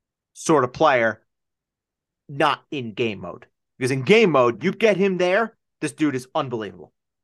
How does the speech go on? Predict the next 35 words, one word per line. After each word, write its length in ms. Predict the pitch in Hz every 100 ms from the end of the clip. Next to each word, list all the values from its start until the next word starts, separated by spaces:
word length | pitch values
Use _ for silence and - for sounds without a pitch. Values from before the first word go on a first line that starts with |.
| _
He's 140 | - 110 - _
unbelievable. 880 | 190 175 170 139 - 139 123 98 98
But 80 | 113
we've 200 | 123 117
had 480 | - 185 202 220 - _ _
these 200 | - 139
kind 320 | 127 160 165 180
of 60 |
situations 760 | - 180 - 165 156 139 147 131
before 600 | 139 - 202 117 113 - _ _ _ -
where 200 | 139 131
guys 400 | 156 151 160 -
do 180 | 151
something 580 | 135 - 180 170 190 180
in 120 | 175 180
the 80 |
buildup 640 | 135 202 208 151 120 120 - _ _ _ _ _
and 560 | 147 139 135 131 123 - _ _
they 120 | 131
take 240 | 127 151 135
a 60 |
bit 180 | 123 143
of 80 | 139
a 60 | 139
tumble. 580 | 185 196 143 131 127 _ _ _ _
Carter 340 | - 143 139 139
could 160 | 151
be 100 | 131
another 260 | 131 127 127
one 180 | 123 123
of 80 | 113
those. 240 | 117 113
And 80 | 120
the 40 |
most 220 | 117 110